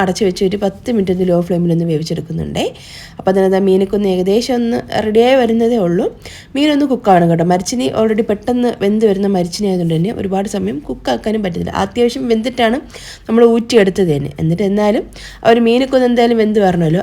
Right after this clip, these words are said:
അതുവരെ നമുക്കൊന്ന് വെയിറ്റ് ചെയ്യാം. അപ്പോൾ മീനൊക്കെ നന്നായിട്ടൊന്ന് കുക്കായി വന്നതിന് ശേഷം അടപ്പൊക്കെ ഒന്ന് മാറ്റി നന്നായിട്ട് ഇതുപോലെ ഒന്ന് ഉടച്ചെടുക്കാം. ഇതൊന്ന് തണുത്ത് വരുന്ന സമയത്തൊന്നും കൂടെ ഒന്ന് തിക്കാവും കേട്ടോ. ചൂടോട് കൂടിയാണ്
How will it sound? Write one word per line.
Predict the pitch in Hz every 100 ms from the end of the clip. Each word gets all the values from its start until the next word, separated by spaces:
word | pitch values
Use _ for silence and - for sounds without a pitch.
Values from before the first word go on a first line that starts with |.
| -
അതുവരെ | 190 170 165
നമുക്കൊന്ന് | 165 180 302
വെയിറ്റ് | 233 -
ചെയ്യാം. | -
അപ്പോൾ | - 262
മീനൊക്കെ | 269 277 285
നന്നായിട്ടൊന്ന് | 240 240 226 226 220
കുക്കായി | 214 208 190
വന്നതിന് | 185 190 196
ശേഷം | 170 - - - - - -
അടപ്പൊക്കെ | 185 190 185
ഒന്ന് | 185 180
മാറ്റി | 175 190
നന്നായിട്ട് | 180 185 190 170 165
ഇതുപോലെ | 160 175
ഒന്ന് | 269
ഉടച്ചെടുക്കാം. | 190 190 147 - -
ഇതൊന്ന് | 220 247 254 269 - - - 240
തണുത്ത് | 254 254 320
വരുന്ന | 247 247 247
സമയത്തൊന്നും | 220 220 208 202 196
കൂടെ | 190
ഒന്ന് | 190 190
തിക്കാവും | 175 180 156 160
കേട്ടോ. | 156 160
ചൂടോട് | 214 226 240
കൂടിയാണ് | 208 175